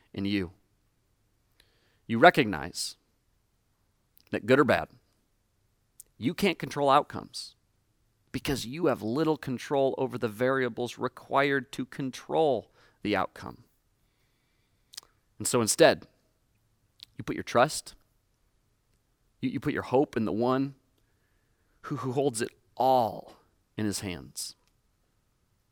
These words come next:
There are certain life experiences, um, that, yes, even as a pastor, test your faith.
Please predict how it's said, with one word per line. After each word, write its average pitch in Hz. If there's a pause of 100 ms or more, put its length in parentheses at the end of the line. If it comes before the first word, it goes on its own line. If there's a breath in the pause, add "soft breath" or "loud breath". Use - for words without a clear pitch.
(1080 loud breath)
There 139
are 147
certain -
life 127
experiences, 101 (100)
um, 87
that, 92
yes, 113
even 107
as 113
a -
pastor, 104 (720)
test -
your 104
faith. -